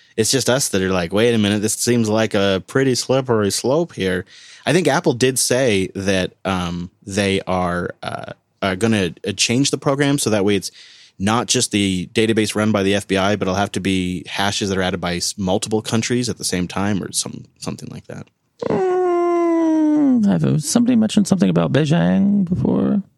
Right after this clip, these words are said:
Speaker 1: Yeah, I've decided Macs just are horrible workstations. The, the, today's experience, so I, I decided to bring a Mac with me on the trip just to, you know, give it a swing, and it's the best performing machine I have with the largest screen. And so I brought it to do the remote broadcasts,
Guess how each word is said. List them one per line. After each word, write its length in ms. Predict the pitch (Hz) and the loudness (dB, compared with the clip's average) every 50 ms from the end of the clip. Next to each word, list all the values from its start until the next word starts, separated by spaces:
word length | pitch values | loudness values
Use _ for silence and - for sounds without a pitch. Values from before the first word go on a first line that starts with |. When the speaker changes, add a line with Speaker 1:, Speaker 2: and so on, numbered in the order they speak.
| _ _ _ - - - | _ _ _ -10 -2 0
Speaker 1:
Yeah, 140 | 120 104 - | 0 2 2
I've 120 | 165 226 | 2 2
decided 360 | 233 247 - 185 147 127 113 | 2 2 2 2 2 2 2
Macs 240 | 110 113 113 113 - | 2 2 2 2 0
just 200 | - 107 101 - | 0 0 0 0
are 80 | 101 90 | 0 0
horrible 280 | - 107 101 90 90 | 2 0 0 0 0
workstations. 760 | 87 90 90 - - - 87 87 - - 78 87 - - - - | -2 -2 -4 -4 -4 -4 -4 -4 -4 -4 -6 -6 -6 -6 -2 0
The, 120 | 127 131 | 0 0
the, 220 | 127 131 147 107 | 2 0 -2 -2
today's 340 | 92 135 135 143 151 151 135 | -2 -2 0 0 0 0 0
experience, 460 | 123 - - 120 110 110 110 104 95 | -2 -2 0 2 2 4 2 2 2
so 100 | - 113 | 2 2
I, 100 | 110 131 135 - | 2 0 0 0
I 100 | 120 131 | 0 0
decided 440 | 147 151 - 139 113 107 104 98 - _ - - | 0 0 0 0 0 0 -2 -4 -6 _ -6 -6
to 80 | 123 | -4
bring 260 | 104 - 117 117 113 | 0 0 2 2 2
a 60 | 101 92 | 2 2
Mac 260 | 95 101 104 - - | 2 0 0 0 -2
with 140 | 120 - 107 | -2 0 0
me 80 | 101 | 0
on 100 | 95 92 | 0 0
the 100 | 90 87 | -2 -2
trip 300 | - - 160 160 160 - _ - | -2 0 0 0 -2 -4 _ -4
just 240 | - 117 110 - - | -2 -2 0 0 0
to, 160 | 98 92 82 76 | 0 0 0 -2
you 100 | 104 90 | -2 -2
know, 200 | 82 - - - _ _ _ _ _ _ _ - | -4 -4 -10 -14 _ _ _ _ _ _ _ -2
give 140 | 113 110 104 | -2 0 0
it 60 | 101 | 0
a 60 | 95 - | -2 -2
swing, 540 | - - 170 170 175 175 175 175 175 - | -2 0 0 2 2 2 2 2 2 0
and 380 | - 98 110 104 98 95 95 95 | 0 0 0 2 2 2 2 2
it's 160 | 95 - - | 0 0 -2
the 80 | - 87 | -2 0
best 200 | 110 107 - - | 0 0 0 -2
performing 400 | - - - 139 143 147 151 151 | -4 -2 0 2 2 4 4 2
machine 260 | 147 143 - 151 135 | 2 2 2 2 2
I 60 | 127 | 2
have 200 | 120 123 120 117 | 2 0 0 0
with 100 | 117 - | -2 -2
the 80 | 104 98 | 0 2
largest 320 | 104 107 98 95 98 - | 2 2 0 0 -2 -4
screen. 280 | - - 95 85 85 - _ _ _ _ - - - _ _ _ - | -4 -4 -6 -8 -8 -10 _ _ _ _ -20 -20 -20 _ _ _ -4
And 280 | - 113 113 104 104 101 | -2 0 2 2 2 0
so 220 | - 110 101 92 | 0 0 0 0
I 80 | 90 95 | 0 -2
brought 280 | 82 - 120 147 160 165 | -2 0 0 2 2 2
it 140 | 156 - | 0 0
to 80 | - 117 | -2 -2
do 240 | 110 123 120 117 113 | 0 2 2 2 2
the 140 | 101 107 95 | 2 2 2
remote 300 | 98 98 107 104 - - | 4 2 2 2 0 0
broadcasts, 760 | 107 95 90 90 - - 92 90 90 90 - - - - | 0 0 0 -2 -2 -2 -2 0 -2 -2 -2 -2 -4 -4